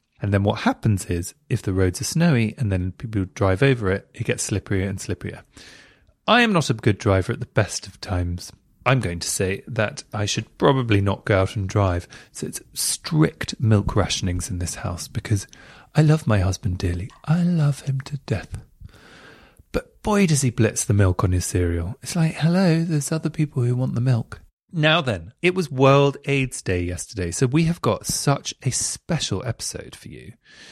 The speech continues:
I am going to be chatting to real life angel, is what I'm gonna call her, Ruth Coker Burks. She wrote a book called All the Young Men about her time caring for men dying of aids in Arkansas in America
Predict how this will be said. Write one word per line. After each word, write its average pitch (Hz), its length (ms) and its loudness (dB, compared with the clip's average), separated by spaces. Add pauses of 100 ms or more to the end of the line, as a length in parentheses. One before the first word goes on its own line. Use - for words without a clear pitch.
(500)
I 156 220 4
am 143 200 -4
going 117 220 0
to - 80 -10
be 120 100 -4
chatting 104 520 -6
to - 400 0 (800)
real 160 440 6
life 123 520 2
angel, 107 560 2
is - 160 -8
what 117 100 -4
I'm 98 160 -2
gonna 92 140 -4
call 90 200 -6
her, 104 220 -4 (220)
Ruth 123 400 2
Coker 107 320 -2
Burks. - 500 -8 (640)
She 175 300 0
wrote 151 260 4
a - 20 -10
book - 360 -6
called - 260 -4
All 120 220 4
the 110 80 0
Young 101 240 0
Men 87 300 -6
about 92 680 -4 (520)
her 110 200 0
time 98 540 -4
caring 160 360 0
for 95 300 -4
men 107 420 2
dying 110 400 2
of 104 140 -6
aids 90 360 -4
in 110 180 -6
Arkansas 101 720 -4
in 92 80 -8
America 85 500 -12